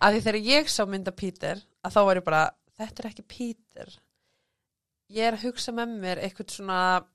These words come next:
gæja eins og Ed Gein eða eitthvað.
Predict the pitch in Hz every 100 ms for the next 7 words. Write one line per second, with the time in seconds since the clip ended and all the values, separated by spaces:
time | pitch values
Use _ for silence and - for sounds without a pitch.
0 | _ _ _ _ _ - 214 233 233 226
1 | 214 214 - - 208 202 202 196 196 -
2 | _ _ _ _ _ _ _ _ _ _
3 | _ _ _ 202 202 202 - - 196 175
4 | 165 - - - -